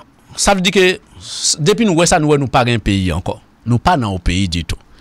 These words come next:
Ki ta dwa yon peyi etranje pou ap pran sanksyon kont yon peyi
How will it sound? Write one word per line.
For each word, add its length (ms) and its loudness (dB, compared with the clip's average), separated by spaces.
Ki 160 -2
ta 160 0
dwa 540 -2
yon 160 0
peyi 480 -4
etranje 560 0
pou 80 0
ap 160 0
pran 160 -2
sanksyon 400 0
kont 160 -6
yon 240 -2
peyi 320 -2